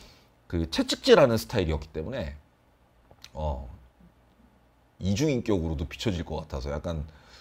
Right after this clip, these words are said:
어, 걱정입니다만 저는 원래 이런 사람입니다. 원래 이런 사람이고,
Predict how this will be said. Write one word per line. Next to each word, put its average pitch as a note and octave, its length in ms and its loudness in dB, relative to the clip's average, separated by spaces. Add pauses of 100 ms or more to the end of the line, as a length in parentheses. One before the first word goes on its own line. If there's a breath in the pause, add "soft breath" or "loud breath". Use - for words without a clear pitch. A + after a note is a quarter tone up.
(160 soft breath)
어, C2 580 -6 (1040)
걱정입니다만 D#2 720 2
저는 A2+ 180 2
원래 D3 220 8
이런 G2+ 220 4
사람입니다. C#2+ 480 -6
원래 C3+ 220 6
이런 A2+ 200 6
사람이고, D#2 600 -4